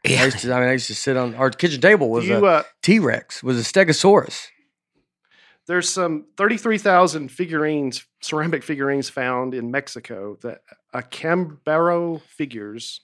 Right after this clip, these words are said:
Speaker 3: A C A M B A R O. And, um, there they are. Um,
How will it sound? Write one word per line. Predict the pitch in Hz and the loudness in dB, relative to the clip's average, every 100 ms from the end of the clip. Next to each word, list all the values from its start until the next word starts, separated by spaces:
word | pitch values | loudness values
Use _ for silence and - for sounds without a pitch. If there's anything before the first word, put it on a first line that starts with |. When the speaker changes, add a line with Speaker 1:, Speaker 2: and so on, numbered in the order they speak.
| _ | _
Speaker 3:
A | 135 139 | -12 -10
C | - 156 143 | -8 -8 -6
A | 135 143 139 135 | -6 -6 -6 -6
M | 131 120 | -8 -10
B | 135 135 - | -10 -10 -10
A | 131 - | -10 -8
R | 107 107 - | -10 -10 -10
O. | 104 60 - _ _ _ _ _ _ _ _ _ | -12 -14 -20 _ _ _ _ _ _ _ _ _
And, | 127 120 120 120 120 120 120 - - _ _ _ | -12 -10 -8 -8 -10 -10 -12 -16 -20 _ _ _
um, | - 127 120 117 113 117 113 _ | -14 -10 -10 -10 -10 -12 -16 _
there | 143 | -10
they | 135 117 | -8 -8
are. | 110 113 117 _ _ _ _ - | -8 -10 -14 _ _ _ _ -18
Um, | 127 117 110 113 | -14 -12 -12 -14